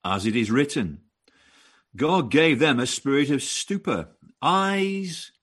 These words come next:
that would not see, and ears that would not hear,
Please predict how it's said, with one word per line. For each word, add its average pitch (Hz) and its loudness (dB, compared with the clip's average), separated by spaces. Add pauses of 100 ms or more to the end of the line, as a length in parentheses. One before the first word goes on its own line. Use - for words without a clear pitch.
(100)
that 147 -2
would 160 2
not 131 0
see, 80 -8 (460)
and 101 -4
ears 151 0
that 139 -4
would 147 2
not 110 -4 (100)
hear, 92 -2